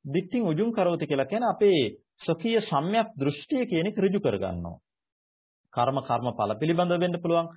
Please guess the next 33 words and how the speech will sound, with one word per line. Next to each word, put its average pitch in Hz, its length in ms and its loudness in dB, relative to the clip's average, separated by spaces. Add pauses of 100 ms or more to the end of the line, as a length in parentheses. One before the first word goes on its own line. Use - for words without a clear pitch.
(160)
ත්‍රිවිධ 143 320 2
රත්නය 147 340 2
පිළිබඳව 180 400 2
වෙන්න 175 180 0
පුළුවන්. 170 380 0 (260)
මෙන්න 233 280 2
මේ, 226 540 2
මේ 196 300 0
කරුණු 151 360 0
පිළිබඳව 147 560 2
සමහර 175 400 0
වෙලාවට 208 360 4
අපේ 190 300 2
තියෙන 208 320 2 (180)
සම්‍යක් 208 540 0
දෘෂ්ටිය 127 560 0 (160)
ඍජු 208 240 4
නැති 156 240 0
වෙන්න 101 200 -2
පුළුවන්. 92 320 -6 (840)
අ, 120 80 4 (380)
ඒ 156 160 2
කියන්නේ 170 260 4
සමහර 160 340 2
වෙලාවට 160 500 4 (260)
අපි 135 260 -2 (160)
ධර්මයක් 147 460 0
ශ්‍රවණය 131 480 -2
කරලා, 190 380 0
එහෙම 131 140 -6
නැත්නම් 135 400 -6
පොත්පත් 127 440 -4
කියවලා, 196 520 2